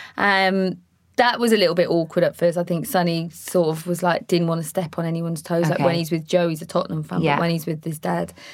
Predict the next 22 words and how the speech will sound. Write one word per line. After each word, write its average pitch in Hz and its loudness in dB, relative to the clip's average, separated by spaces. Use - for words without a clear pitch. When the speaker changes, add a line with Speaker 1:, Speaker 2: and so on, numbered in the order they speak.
Speaker 1:
he's 165 -2
a 165 2
Liverpool 175 2
fan. 175 0
Speaker 2:
Yeah. 147 2
Speaker 1:
But 196 4
I 196 -2
think 190 0
what 190 2
really 196 4
helps 185 2
is 165 0
when 185 2
I 190 2
drop 185 0
Sonny 180 0
and 170 -2
Jazz 185 -2
off 180 -8
to - -10
their 185 -2
dad 185 -6